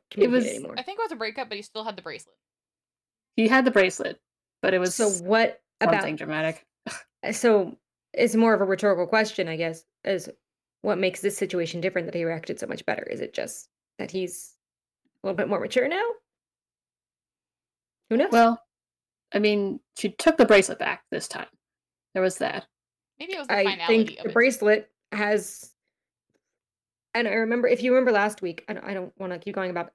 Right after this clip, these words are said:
Speaker 2: on this forever 'cause I know we have other things to talk about. If you remember last time I mentioned that I felt like the bracelet was sort of like, um, magical in that, like,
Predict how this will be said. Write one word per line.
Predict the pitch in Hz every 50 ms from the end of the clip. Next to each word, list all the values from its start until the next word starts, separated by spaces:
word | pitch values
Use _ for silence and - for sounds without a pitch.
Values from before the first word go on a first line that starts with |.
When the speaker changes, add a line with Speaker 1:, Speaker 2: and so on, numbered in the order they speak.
| _ -
Speaker 2:
on | 202 185
this | 175 180 175 -
forever | - 175 165 160 170
'cause | 160 165 175
I |
know | 170
we | 170
have | 175 165
other | 175 170
things | 156 175 165 160 -
to | -
talk | - 202 185 190
about. | 180 165 160 160 160 -
If | - _ _ _ _ _ _ _ _ _ _ _ _ _ -
you | 214
remember | 233 226 226 214
last | 196 190 190 190 - -
time | 214 185 180 180 180 -
I | - - 196
mentioned | 175 175 175 170 - - 180 165
that | 170 170 165 160 - _ _
I | - -
felt | 196 - 185 -
like | - 180 165 165 -
the | - 170
bracelet | - 190 180 165 - - 180 -
was | 165 - -
sort | - 185 170
of | 165 147
like, | 165 170 165 165
um, | 165 156 151 147 147 143 143 - _ _ _ _ _ _ _ _ _ _ _ _ _ _ _ _ _ _ _ _ _ _ _ _ _ _
magical | - 196 190 196 202 190 208 - 208 196
in | 180 175
that, | 175 165 165 -
like, | - 175 - -